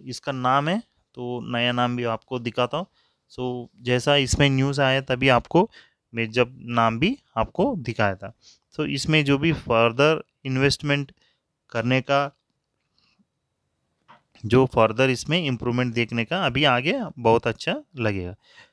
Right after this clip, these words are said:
So कल एक इंपॉर्टेंट डे होगा इसको, जैसा डे चार्ट बता रहा है ऐसा। So डे चार्ट में जब सपोर्ट लेवल का पास आसपास में रुका है आज, so आपको ज़रूर कल बाउंस बैक देखने के लिए ज़रूर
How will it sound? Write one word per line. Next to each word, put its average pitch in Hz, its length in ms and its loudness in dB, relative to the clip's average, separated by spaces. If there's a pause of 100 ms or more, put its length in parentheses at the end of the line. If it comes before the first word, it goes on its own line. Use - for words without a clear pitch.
(200)
So 175 240 2 (240)
कल 160 220 6
एक 151 220 2
इंपॉर्टेंट 139 560 2
डे 143 120 6
होगा 139 320 6
इसको, 143 340 0 (1160)
जैसा 135 260 4
डे 127 240 4 (120)
चार्ट 147 220 4
बता 135 300 2
रहा 143 100 4
है 135 60 2
ऐसा। 147 220 0 (460)
So 127 160 -2
डे 123 260 2
चार्ट 139 280 2
में 143 240 0
जब 143 260 -2
सपोर्ट 139 460 0
लेवल 131 260 2
का 139 140 2
पास 131 300 4
आसपास 120 540 2
में 139 120 4
रुका 120 280 2
है 135 160 6
आज, 139 220 4 (540)
so 135 140 -8 (580)
आपको 139 500 2
ज़रूर 127 460 2
कल 143 220 4
बाउंस 123 360 2
बैक 139 260 6
देखने 127 300 0
के 127 100 0
लिए 208 180 -2 (300)
ज़रूर 123 320 4